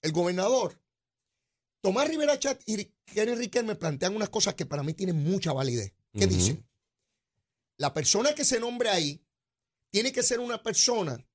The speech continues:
Speaker 1: que atienda a todas las mujeres. O sea, que no esté motivada ideológicamente, que no va a atender un grupo porque cree en perspectiva o en aquello o en lo otro. No, no, a todo el mundo, que toda mujer,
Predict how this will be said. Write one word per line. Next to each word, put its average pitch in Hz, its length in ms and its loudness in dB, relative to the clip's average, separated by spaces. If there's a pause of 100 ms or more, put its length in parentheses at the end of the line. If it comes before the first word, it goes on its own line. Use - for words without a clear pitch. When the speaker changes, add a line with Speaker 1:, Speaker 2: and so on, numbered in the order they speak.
(300)
Speaker 1:
que 185 80 0
atienda 240 380 0
a 196 100 -4
todas 220 240 0
las 202 100 0
mujeres. 143 360 -2
O - 720 -20
sea, 165 100 0
que 151 80 -4
no 175 60 0
esté 233 160 0
motivada 233 360 -2
ideológicamente, 202 1160 0 (240)
que 180 100 0
no 185 120 0
va 220 60 2
a - 40 -2
atender 208 320 -2
un 202 120 -2
grupo 202 360 0
porque 170 260 -4
cree 208 140 0
en 226 80 -6
perspectiva 202 720 0 (160)
o 190 160 6
en 190 80 2
aquello 214 380 0
o 196 100 2
en 190 60 4
lo 175 100 6
otro. 202 460 0 (220)
No, 214 140 2
no, 202 260 -4
a 175 220 0
todo 233 220 0
el 202 80 -2
mundo, 175 200 -2
que 196 120 0
toda 302 280 0
mujer, 220 460 -2